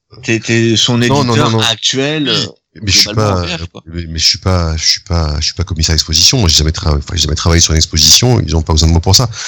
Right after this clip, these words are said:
Speaker 2: En plus, en plus, le festival a fait appel à quelqu'un pour, euh, travailler sur cette exposition qui s'appelle Frédéric Monzano,
Speaker 1: D'accord.
Speaker 2: qui est un, qui, qui tient une librairie de comics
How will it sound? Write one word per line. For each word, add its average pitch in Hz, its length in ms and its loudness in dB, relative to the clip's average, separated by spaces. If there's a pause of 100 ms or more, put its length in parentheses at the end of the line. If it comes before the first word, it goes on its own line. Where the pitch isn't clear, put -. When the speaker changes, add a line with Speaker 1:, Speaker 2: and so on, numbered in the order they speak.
(140)
Speaker 2:
En 98 80 2
plus, 113 340 2
en 113 100 4
plus, 139 280 -2
le 107 60 0
festival 110 420 0
a 92 80 2
fait 101 120 -2
appel 101 280 -2
à 92 60 -4
quelqu'un - 360 -4
pour, 92 340 -8
euh, 85 40 -4 (840)
travailler 95 420 2
sur - 100 2
cette - 140 -8
exposition 95 440 -2
qui 127 60 2
s'appelle 82 220 -4
Frédéric 87 360 0
Monzano, 90 400 0 (460)
Speaker 1:
D'accord. 151 160 -16
Speaker 2:
qui - 140 -2
est 104 160 4
un, 82 680 0 (1200)
qui, - 280 -8
qui - 160 -6
tient 175 300 2
une 139 80 4
librairie 117 320 2
de 123 40 -12
comics 123 440 0